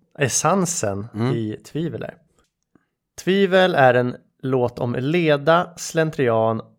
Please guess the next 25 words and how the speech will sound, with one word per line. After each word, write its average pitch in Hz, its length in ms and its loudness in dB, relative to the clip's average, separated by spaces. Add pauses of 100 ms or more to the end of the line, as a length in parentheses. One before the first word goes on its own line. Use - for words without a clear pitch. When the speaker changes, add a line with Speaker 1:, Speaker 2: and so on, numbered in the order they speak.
(120)
Speaker 1:
ångest, 135 680 -2 (100)
meningslöshet, 120 1200 -2
men 117 200 -4
kanske 123 340 -4
också 110 500 -4 (640)
bekvämlighet. 117 1080 -4 (520)
Lite 139 220 -2
känslan 131 440 -2
av, 120 220 0 (580)
"Ah, - 80 -10 (120)
jaha, 139 280 0 (160)
vad 131 120 -2
ska - 140 -6
man 135 100 2
göra 139 140 4
idag 139 220 4
då?" 160 120 4 (1160)
Och 131 120 -6
samtidigt, 113 600 -4 (600)
"Äsch, - 380 -6
det - 60 -14
här 131 120 0
livet 214 280 -2
funkar 113 320 -6
väl." 104 120 -6